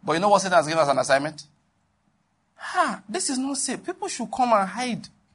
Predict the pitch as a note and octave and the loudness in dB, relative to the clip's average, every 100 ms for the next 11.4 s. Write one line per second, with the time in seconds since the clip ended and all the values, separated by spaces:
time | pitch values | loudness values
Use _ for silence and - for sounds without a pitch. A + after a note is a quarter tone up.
0 | _ _ _ _ _ _ _ - A3+ B3 | _ _ _ _ _ _ _ -8 -4 -2
1 | A3+ C#4+ B3 A3+ G#3 - B3+ D#3 - - | -2 -2 -2 -2 -4 -4 -6 -6 -12 -20
2 | _ _ _ _ _ _ _ _ _ _ | _ _ _ _ _ _ _ _ _ _
3 | _ _ _ _ _ _ _ _ _ _ | _ _ _ _ _ _ _ _ _ _
4 | _ _ - E4 F#4 D#4 D4+ C#4 C#4 A#3+ | _ _ 4 6 8 4 4 0 2 2
5 | B3 A3+ A#3 G#3+ G#3+ A3 B3 A3 F#3+ F3+ | 2 4 4 4 -2 -2 -4 -4 -4 -2
6 | F#3 F#3 F#3 C4+ D4 E4+ - - _ _ | -2 -2 -6 -4 2 2 2 -8 _ _
7 | _ _ _ _ _ _ _ _ - C4+ | _ _ _ _ _ _ _ _ -2 6
8 | E4+ F4+ E4+ D4+ A3+ B3+ C4+ G#3 G#3+ A3 | 8 8 8 6 6 4 -2 -2 -2 -2
9 | E3+ F3+ A#3+ - E4 C#4 F#3+ - _ _ | -4 -4 -6 -4 -4 -4 -8 -12 _ _
10 | _ _ - D4+ F4+ F4+ C4+ C#4+ A#3+ G#3 | _ _ -2 0 2 2 2 0 0 0
11 | A#3 A3+ G3 | 2 2 0